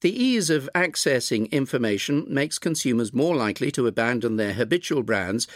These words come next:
because they have heard about something new. Depending on your perspective,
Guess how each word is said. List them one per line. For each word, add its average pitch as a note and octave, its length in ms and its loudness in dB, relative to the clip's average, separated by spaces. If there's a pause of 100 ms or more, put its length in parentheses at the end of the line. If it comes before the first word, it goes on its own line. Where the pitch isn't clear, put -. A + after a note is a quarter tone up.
(220)
because D#3+ 240 0
they G#3 140 0
have G3+ 120 -2
heard C3+ 240 2
about B2+ 300 0
something A#2 420 -2
new. C3+ 400 2 (300)
Depending B3+ 400 0
on D3+ 100 2
your C3 160 0
perspective, C#3 580 -2